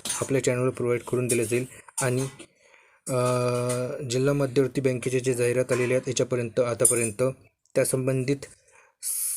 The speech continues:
बँकिंग व सहकार्य या विषयावर आधारित तीन चार व्हिडिओ जे आहेत विद्यार्थी मित्रांनो आपल्या चॅनलवर अपलोड केलेले आहेत,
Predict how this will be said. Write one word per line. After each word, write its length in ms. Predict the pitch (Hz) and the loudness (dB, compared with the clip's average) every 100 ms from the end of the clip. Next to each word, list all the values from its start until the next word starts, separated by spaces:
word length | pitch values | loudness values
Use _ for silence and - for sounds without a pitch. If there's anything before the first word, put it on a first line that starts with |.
| - - - | -8 -12 -10
बँकिंग 560 | 139 123 127 123 147 139 | -4 0 0 0 0 2
व 60 | 139 | 2
सहकार्य 480 | - 131 123 135 | 4 2 2 2
या 60 | 131 | 2
विषयावर 280 | 127 131 123 | 2 2 2
आधारित 260 | 117 123 127 - | 2 0 0 0
तीन 300 | 147 147 170 - _ _ - | 0 0 -2 -8 _ _ 0
चार 240 | 135 131 | 4 4
व्हिडिओ 220 | 131 131 | 4 2
जे 100 | 123 | 2
आहेत 140 | 127 131 | 0 0
विद्यार्थी 280 | 120 117 | -2 0
मित्रांनो 240 | 127 120 120 | -2 -2 -2
आपल्या 180 | 127 120 | 0 0
चॅनलवर 300 | 120 123 117 | 0 2 0
अपलोड 260 | 104 123 | 0 -2
केलेले 300 | 120 123 120 | 0 0 2
आहेत, 120 | 120 | 0